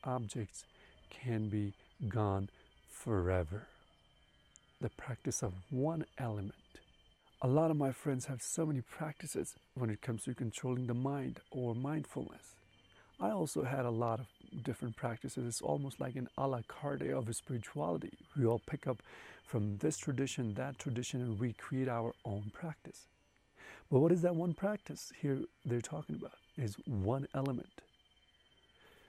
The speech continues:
And that can be learned by a perfect master. There are different names for those masters, self-realized masters, guru, different ways to call the same teacher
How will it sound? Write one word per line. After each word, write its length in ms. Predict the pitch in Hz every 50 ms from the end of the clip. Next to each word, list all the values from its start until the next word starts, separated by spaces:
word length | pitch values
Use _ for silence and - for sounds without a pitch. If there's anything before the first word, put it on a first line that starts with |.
| - - - - _ _ _ -
And 200 | 135 110 95 92
that 240 | 135 156 170 - - - - -
can 180 | - - 139 131
be 100 | 120 120
learned 340 | 113 120 127 127 127 - - - _ _ _ _ _ - -
by 360 | 107 92 120 117 113 120 - - - -
a 240 | 120 107 107 104 - _ -
perfect 480 | - - 175 165 - - 175 - - 123
master. 540 | 120 120 131 139 139 - - - - - - - - _ _ _ _ -
There 140 | 117 107 110
are 60 | 107
different 400 | 104 101 135 - - - 123 110
names 320 | 113 123 143 156 156 143 -
for 200 | - - 151 147
those 280 | 135 143 156 143 -
masters, 480 | 156 156 165 151 - - 175 180 170 -
self-realized 880 | - - 127 117 107 - - 131 113 107 110 110 104 104 101 98 - - - - - - - - -
masters, 720 | - 147 151 147 - - - 156 143 139 139 139 - - - - - 113 95
guru, 600 | 95 117 131 139 139 139 139 139 135 135 135 131 - - - - - _ - -
different 320 | 180 165 - 175 147 135
ways 180 | 127 131 127 -
to 120 | - 127
call 240 | - - 135 123 110
the 80 | 110 110
same 280 | - - 123 117 110
teacher 380 | - - 156 151 - - -